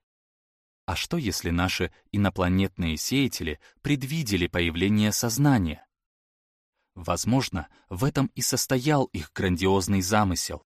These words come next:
Ламарковские искусственные организмы не смогли бы выжить на ранних стадиях эволюции, но им предстояло когда-нибудь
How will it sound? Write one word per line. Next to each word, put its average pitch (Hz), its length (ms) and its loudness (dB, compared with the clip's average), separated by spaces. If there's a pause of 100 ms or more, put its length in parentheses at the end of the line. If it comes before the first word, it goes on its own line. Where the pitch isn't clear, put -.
(420)
Ламарковские 87 960 -2
искусственные 87 720 -2
организмы 92 720 -2 (200)
не 131 120 -2
смогли 139 420 0
бы 101 120 -2
выжить 101 360 -2
на 90 120 2
ранних 90 360 2
стадиях 92 560 0
эволюции, 104 760 -2 (440)
но 78 180 -2
им 87 300 0 (220)
предстояло 143 600 -2
когда-нибудь 92 720 0